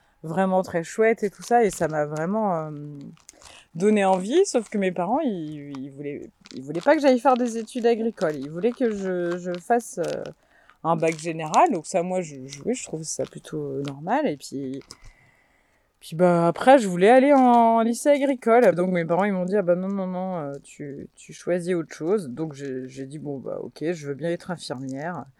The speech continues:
Donc du coup, j'ai passé des concours d'infirmière en terminale et... Et ça a pas marché. Et du coup, j'ai, j'ai fait une fac d'allemand pendant un an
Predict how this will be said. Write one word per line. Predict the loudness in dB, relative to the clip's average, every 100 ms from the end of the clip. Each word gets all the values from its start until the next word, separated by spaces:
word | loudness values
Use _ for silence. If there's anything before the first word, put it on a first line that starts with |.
| _ -20 -20 -20 _ _
Donc | -4 -4
du | -4 -4
coup, | -4
j'ai | 2 4 4 4
passé | 2 2 2
des | 2
concours | 2 -2 2 4 4
d'infirmière | 2 0 -2 0 0 0 0
en | -2
terminale | -2 -2 -2 -2 0 2 4 4
et... | 2 2 0 0 -2 -2 -4 -6 -10 -16 _ _ _ _ _ _ _ _ _ _
Et | -4
ça | 0 4 4
a |
pas | 10 10
marché. | 10 6 2 4 6 8 8 6 4 0 -10 _ _ _ -18 -18 0
Et | 0
du | 2 -2
coup, | -2
j'ai, | -4 2 4 4 2 -2
j'ai | -6
fait | -4
une | -4
fac | 0 0 2
d'allemand | 0 0 -6 -4
pendant | -4 -4
un | -4
an | -6